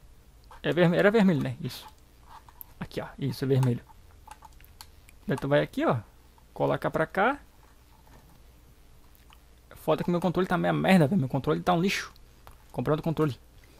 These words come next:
Quer saber também quem é que, onde é que vende controle aquele nunchuk, nunchuk de Wii? Fala comigo, porque eu baixei o emulador de Wii. Só que pra jogar Wii também é uma merda.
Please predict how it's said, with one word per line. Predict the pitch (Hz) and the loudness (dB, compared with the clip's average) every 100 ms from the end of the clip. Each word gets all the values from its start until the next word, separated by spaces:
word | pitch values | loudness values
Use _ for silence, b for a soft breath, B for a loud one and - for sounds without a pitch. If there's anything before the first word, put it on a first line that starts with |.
| b b b - - - | b b b -20 -20 -4
Quer | 170 | 0
saber | 208 208 | 2 2
também | 220 214 | 2 2
quem | 220 | 2
é | 214 | 2
que, | 202 | 4
onde | 180 190 202 | 4 6 6
é | |
que | 202 202 | 6 2
vende | 160 196 | 4 2
controle | 202 190 196 | 2 4 4
aquele | 196 190 185 170 | 4 4 6 6
nunchuk, | 160 170 - 185 170 | 6 4 4 2 4
nunchuk | 160 - 226 - 135 | 0 2 -2 -2 -2
de | 131 135 139 135 135 131 - | 0 0 0 0 -2 -4 -2
Wii? | 147 165 208 | 2 2 4
Fala | 196 202 | 6 6
comigo, | 202 214 | 2 -2
porque | 151 143 - | -4 -2 0
eu | |
baixei | 151 160 196 | 2 4 4
o | |
emulador | 202 196 180 | 4 2 2
de | 185 | 2
Wii. | 180 262 - B B B B B | 2 -2 -6 B B B B B
Só | - 160 | -2 0
que | 175 | 4
pra | 190 | 4
jogar | 175 185 196 | 6 8 8
Wii | 220 | 6
também | 202 208 | 4 2
é | |
uma | 214 | 0
merda. | 185 202 135 | 4 4 4